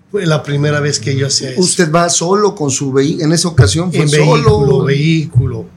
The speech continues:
Speaker 2: Sí.
Speaker 1: Y con una monjita,
Speaker 2: Sí.
Speaker 1: nada más.
Speaker 2: Sí.
Speaker 1: Una monjita. Que, por cierto, muchas veces desde el gobierno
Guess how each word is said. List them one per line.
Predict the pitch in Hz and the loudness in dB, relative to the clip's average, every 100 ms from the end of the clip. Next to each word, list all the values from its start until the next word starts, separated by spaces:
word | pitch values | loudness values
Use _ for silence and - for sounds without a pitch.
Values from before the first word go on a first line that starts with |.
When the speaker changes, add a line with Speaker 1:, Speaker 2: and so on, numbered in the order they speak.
| _ - | _ -8
Speaker 2:
Sí. | 151 | -4
Speaker 1:
Y | 151 147 | 0 0
con | 151 156 | 0 2
una | 175 156 | 2 2
monjita, | 143 135 151 135 - _ | 0 -4 -8 -10 -14 _
Speaker 2:
Sí. | - 127 120 | -4 0 0
Speaker 1:
nada | 131 131 110 | 0 -2 -8
más. | - - - _ _ | -12 -10 -10 _ _
Speaker 2:
Sí. | - 135 | -4 2
Speaker 1:
Una | 143 | 4
monjita. | 135 123 127 - - - _ _ - - | 2 -2 -6 -10 -16 -20 _ _ -12 0
Que, | 143 | 2
por | 135 139 | 2 2
cierto, | - 185 175 180 | 4 2 2 2
muchas | 175 - 160 143 | 2 2 -2 0
veces | 156 139 190 170 | 0 0 -2 -4
desde | 135 | -6
el | 131 | -4
gobierno | 139 127 135 160 156 147 120 | -4 -4 -4 -2 -2 -4 -6